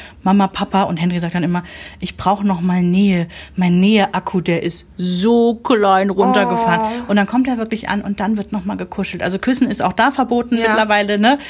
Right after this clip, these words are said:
Speaker 1: Da hatten wir nur fünf Jahre. Aber, äh, Kuscheln ist noch ganz groß und ich hoffe, das, äh, hält noch eine Weile an. Ich muss mich dann immer wieder an den Satz erinnern, den ein kluger Mensch mal gesagt hat, der über Kinder sagte, "Die gehören uns nicht.
Speaker 2: Mhm.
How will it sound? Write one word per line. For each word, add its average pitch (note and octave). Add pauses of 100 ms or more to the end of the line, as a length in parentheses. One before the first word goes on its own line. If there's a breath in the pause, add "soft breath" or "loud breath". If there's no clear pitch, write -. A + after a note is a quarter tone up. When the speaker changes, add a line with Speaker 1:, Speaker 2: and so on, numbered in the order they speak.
(280 loud breath)
Speaker 1:
Da G3
hatten A3+
wir G#3+
nur G#3
fünf G#3
Jahre. G3 (320 loud breath)
Aber, F#3+
äh, F#3+
Kuscheln A#3+
ist -
noch G3
ganz F3
groß B3+
und G3+
ich -
hoffe, G3+
das, F#3+
äh, F3+
hält F#3
noch E3+
eine E3
Weile E3+
an. G#3+ (300 loud breath)
Ich -
muss A#3+
mich A3+
dann A3
immer C4+
wieder A#3+
an G#3
den G3+
Satz A3+
erinnern, A#3
den A3
ein G#3+
kluger B3
Mensch A3+
mal G#3
gesagt F#3+
hat, G#3 (540 loud breath)
der G3+
über G#3
Kinder A3+
sagte, G#3 (880)
"Die G3+
gehören A3+
uns F3
nicht. D#3+
Speaker 2:
Mhm. F3